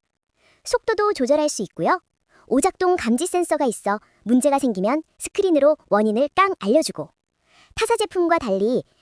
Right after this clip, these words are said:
노루발 움직임의 유연성과 노루발과 톱니 길이가 더욱 길어져 원단을 단단하게 잡아주며,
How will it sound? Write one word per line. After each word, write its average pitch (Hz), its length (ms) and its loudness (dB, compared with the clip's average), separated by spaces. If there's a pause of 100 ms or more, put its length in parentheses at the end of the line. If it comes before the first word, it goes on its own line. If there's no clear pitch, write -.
노루발 320 400 2
움직임의 247 560 -2
유연성과 254 720 2 (380)
노루발과 262 640 2
톱니 440 320 -2
길이가 233 340 -2 (240)
더욱 285 320 0
길어져 233 460 -2 (300)
원단을 233 480 2
단단하게 294 560 0
잡아주며, 233 540 -4